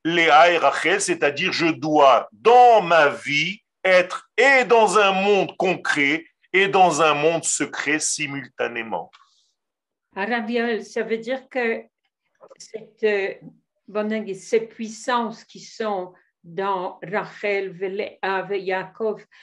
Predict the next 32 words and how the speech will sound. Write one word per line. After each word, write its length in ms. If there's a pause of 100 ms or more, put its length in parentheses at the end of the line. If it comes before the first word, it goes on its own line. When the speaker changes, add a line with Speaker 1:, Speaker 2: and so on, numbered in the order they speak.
(140)
Speaker 2:
elles 140
sont 300
ensuite 580
divisées 800 (320)
à, 500
à 60
Shvatim, 840 (360)
et 300
elles, 460
elles 240
se, 440 (760)
qui 120
l'ont 240 (500)
Speaker 1:
On 120
va 160
y 40
arriver, 560
on 100
va 120
y 80
arriver. 500
Comment 320
ça 200
se, 380 (440)
comment 240
ça 180
se 480
répand, 600 (440)
comment 280
ça 220
se 520 (400)
diffuse. 880